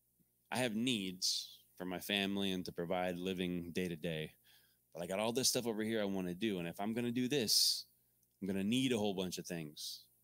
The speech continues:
And so some of those wants I recategorized as needs and tried to slip them in the list over here on the need list.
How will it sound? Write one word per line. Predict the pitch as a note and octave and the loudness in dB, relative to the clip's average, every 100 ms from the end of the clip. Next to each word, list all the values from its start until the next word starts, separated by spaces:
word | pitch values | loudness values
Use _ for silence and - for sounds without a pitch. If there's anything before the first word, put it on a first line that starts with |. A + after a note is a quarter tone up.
| _ _ _ _ _ _ _ - | _ _ _ _ _ _ _ -4
And | F2 | 0
so | F#2 | 0
some | F2 A#2 B2 | 2 0 2
of | |
those | B2+ A2+ | 2 2
wants | G2+ B2+ A#2+ G2 - - - - - - _ _ _ _ _ _ _ - | 0 0 2 0 0 0 0 -2 -10 -20 _ _ _ _ _ _ _ -6
I | F#2+ | -2
recategorized | G2 A2+ G#2+ - B2 A#2 G2+ F#2+ F#2 F#2 F2 E2+ | 0 0 -2 -2 -2 -2 -2 -2 0 -2 -4 -6
as | D#2+ A2 | -4 0
needs | G#2+ F2+ D#2+ D#2+ - - - _ _ _ _ _ _ _ | 2 2 -2 0 -2 -2 -12 _ _ _ _ _ _ _
and | - | -10
tried | F2 F#2+ E2+ | -4 -4 -2
to | |
slip | E2+ - - G#2+ | 2 2 2 -2
them | F#2 G2 | -2 -2
in | F#2+ F2+ E2+ - - _ _ _ _ _ _ _ _ _ _ | 0 -2 -4 -10 -20 _ _ _ _ _ _ _ _ _ _
the | F2 | -6
list | F2 G2 F#2 F#2+ | -2 0 0 -2
over | F2+ F2 | -6 -6
here | F#2+ F#2 | -6 -6
on | E2+ | -6
the | E2 | -6
need | F2+ F2+ D#2+ | -6 -6 -6
list. | C#2+ - - - | -6 -4 -4 -4